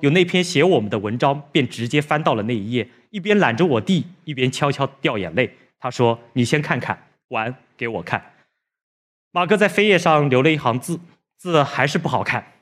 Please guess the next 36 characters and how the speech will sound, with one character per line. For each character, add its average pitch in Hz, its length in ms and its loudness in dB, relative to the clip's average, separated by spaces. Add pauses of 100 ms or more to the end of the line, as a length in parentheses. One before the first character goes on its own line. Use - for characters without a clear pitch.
(120)
但 135 160 -8
应 135 120 -2
该 147 120 2
是 143 120 -8
练 135 180 2
过 110 140 -2
了。 - 160 -12 (580)
“秦 160 160 -8
倩， 185 180 2 (240)
希 - 200 -4
望 147 120 6
有 113 140 0
一 120 80 0
天 135 440 -2 (100)
能 117 180 -10
收 139 160 0
到 127 140 2
你 104 120 -6
的 98 120 -10
书。 143 200 -4 (920)
我 147 120 -6
想 117 420 0
我 139 120 4
有 147 100 6
许 147 220 -4
多 131 120 0
答 151 240 2
应 156 220 -2
了 98 220 -4
却 139 180 -2
没 110 140 0
有 135 100 2
做 170 220 0
到 107 100 0
的 101 100 -8
事， - 220 -12